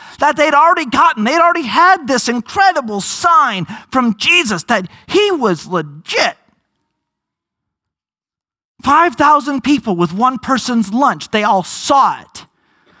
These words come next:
There was no way to fake it. So then they came to him again looking for what? An experience so that they would enjoy it. And he says, "You're chasing food.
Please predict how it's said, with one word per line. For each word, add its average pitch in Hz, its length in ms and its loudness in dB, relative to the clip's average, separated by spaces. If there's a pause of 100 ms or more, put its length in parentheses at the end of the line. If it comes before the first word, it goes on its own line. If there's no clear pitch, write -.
(140)
There 233 120 2
was 226 120 2
no 254 140 2
way 233 200 0
to 196 80 0
fake - 440 -8
it. - 300 -10 (680)
So - 160 -2
then 262 140 2
they 247 140 0
came 302 320 0
to 262 80 -2
him 254 180 4
again 240 400 2
looking 277 400 0
for 240 300 0
what? 214 340 -2 (260)
An 240 140 0
experience 269 1300 -2 (360)
so - 140 -10
that 247 160 0
they 302 100 2
would 277 160 2
enjoy 269 760 0
it. - 520 -12 (1600)
And 220 80 2
he 247 80 2
says, 214 300 2
"You're 415 200 4
chasing 359 600 2 (160)
food. 180 760 -2